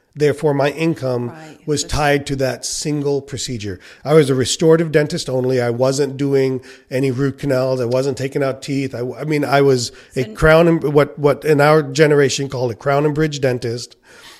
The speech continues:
Speaker 1: And when that part went down, I had nothing else to prop me up.
Speaker 2: Okay.
Speaker 1: And so that's when, that's when my real pivot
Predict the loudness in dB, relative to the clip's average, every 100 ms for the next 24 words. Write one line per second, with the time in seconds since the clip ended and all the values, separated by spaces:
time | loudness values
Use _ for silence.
0 | _ -6 -2 0 0 -2 -6 -8 -14 _
1 | _ -14 -2 0 2 0 -2 0 0 -2
2 | 0 0 0 -2 0 0 0 0 -2 -2
3 | -4 -2 -4 -4 -6 -6 -6 -8 -8 -14
4 | -12 -10 -10 -10 -8 -8 -8 -12 _ _
5 | -20 -20 -20 -20 _ _ _ -4 -2 -2
6 | -4 -8 -20 _ -4 -2 2 4 2 0
7 | -2 0 2 2 2 2 0 0 0 0
8 | 0 0 -2 -6 -8 -8 -14